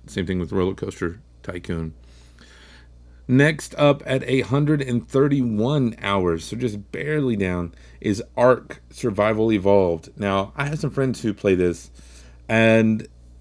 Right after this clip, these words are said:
it's a interesting game. You know, I, I feel like from when it started to where it is now, it's gone through a lot of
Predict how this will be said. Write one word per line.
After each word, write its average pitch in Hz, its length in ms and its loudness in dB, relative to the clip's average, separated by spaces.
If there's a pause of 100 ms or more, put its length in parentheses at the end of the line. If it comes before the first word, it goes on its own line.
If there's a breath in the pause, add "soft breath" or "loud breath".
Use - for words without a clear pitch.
(280)
it's 156 220 -2
a 131 540 4 (600)
interesting 156 580 -2
game. 92 420 2 (460 soft breath)
You 123 180 2
know, 107 240 2
I, - 300 -10
I 127 40 -4
feel 156 180 -2
like 143 280 0
from 117 260 -2
when 120 140 0
it 127 160 -8
started 120 480 -4
to - 120 -10
where 110 140 0
it 110 80 0
is 101 220 -2
now, 107 540 -2
it's 98 220 -8
gone 101 280 -2
through 104 260 2
a 92 60 2
lot 92 240 0
of 90 380 -2